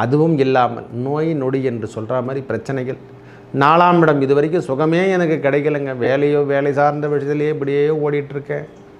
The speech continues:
எங்களுக்கும் ஒரு நிம்மதி அமைப்பு எதுவும் கிடைக்காதா அப்படின்னா, நிம்மதி அமைப்பு பெறக்கூடிய காலங்கள் வந்து கொண்டே இருக்குது. நிம்மதி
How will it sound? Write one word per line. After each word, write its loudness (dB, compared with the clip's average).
எங்களுக்கும் 4
ஒரு 2
நிம்மதி 2
அமைப்பு 0
எதுவும் -2
கிடைக்காதா 0
அப்படின்னா, -4
நிம்மதி -4
அமைப்பு -6
பெறக்கூடிய -4
காலங்கள் -2
வந்து -4
கொண்டே 0
இருக்குது. -10
நிம்மதி 6